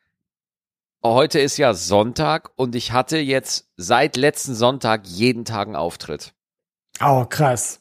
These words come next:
Speaker 1: Ja.
Speaker 2: Aber
Speaker 1: Also
Speaker 2: irgendwann ist auch gut, oder? Dann ist irgendwann zu
Speaker 1: Ja,
Speaker 2: viel.
Speaker 1: ja. Ich bin jetzt
Speaker 2: Ja, ja,
Speaker 1: froh,
Speaker 2: kenn
Speaker 1: dass
Speaker 2: ich.
Speaker 1: ich zwei Tage mal frei hab und dann geht's wieder, dann geht's, äh,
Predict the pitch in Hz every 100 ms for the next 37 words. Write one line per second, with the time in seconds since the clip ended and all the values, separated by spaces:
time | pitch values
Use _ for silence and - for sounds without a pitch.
0 | _ - 101 95 80 - _ _ _ _
1 | _ - 160 202 214 208 185 196 - -
2 | 202 202 139 143 170 185 170 160 143 170
3 | 165 160 - 107 101 147 127 117 95 87
4 | - 104 - 135 131 117 113 151 165 175
5 | 135 131 123 - 123 127 123 127 117 113
6 | 104 101 - 123 127 123 123 104 107 104
7 | 107 107 107 - 107 101 98 92 90 98
8 | 98 92 - - 85 90 90